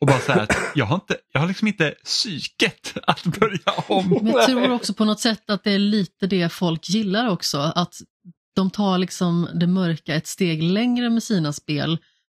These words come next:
Speaker 2: På något sätt så blir det också lite svårt att inte uppskatta det.
Speaker 1: Ja, alltså det absolut det som är intressant med Frostpunk är ju det att det verkligen säger ju också någonting om så här typ att du har det här uppdraget att se till att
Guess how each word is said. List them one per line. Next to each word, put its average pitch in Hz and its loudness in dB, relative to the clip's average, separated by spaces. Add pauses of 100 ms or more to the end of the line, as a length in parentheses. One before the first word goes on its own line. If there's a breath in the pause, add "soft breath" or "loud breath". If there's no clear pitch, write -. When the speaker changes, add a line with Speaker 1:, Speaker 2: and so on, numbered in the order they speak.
(160)
Speaker 2:
På 196 0
något 185 0
sätt - -4
så 175 0
blir 165 0
det 180 -2
också 165 -2
lite 151 -2 (800)
svårt 156 -4
att 147 -2 (120)
inte 151 -2
uppskatta - -4
det. 175 -2 (1500)
Speaker 1:
Ja, 147 2 (100)
alltså 135 -2
det 135 -2
absolut 135 0
det 117 -2
som 113 2
är 113 2
intressant 180 0
med 151 2
Frostpunk 113 -2
är 117 0
ju 107 2
det 104 0
att 95 -4
det 110 -2
verkligen 101 0
säger 160 0
ju 113 2
också 110 -2
någonting 104 0
om 95 0
så 107 0
här 92 2
typ - -2
att 95 0 (720)
du 165 4
har 131 2
det 113 0
här 104 0
uppdraget 120 0
att 104 -8
se 110 0
till 107 2
att 95 -2